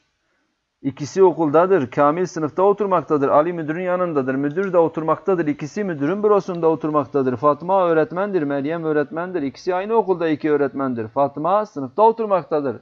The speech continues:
Meryem okulun müdiresinin yanında oturmaktadır. Müdire de oturmaktadır.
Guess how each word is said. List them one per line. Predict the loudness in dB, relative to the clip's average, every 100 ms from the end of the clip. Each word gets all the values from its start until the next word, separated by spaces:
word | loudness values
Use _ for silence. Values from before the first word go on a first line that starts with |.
| _
Meryem | -4 -2 0 0
okulun | -2 -4 -4 -4
müdiresinin | -2 -2 -2 -4 -6 -2
yanında | 0 0 2 0
oturmaktadır. | 0 -2 -2 -4 -6 -4
Müdire | -4 -4 -2 0
de | 2
oturmaktadır. | 2 0 -2 -2 -2 -4 -4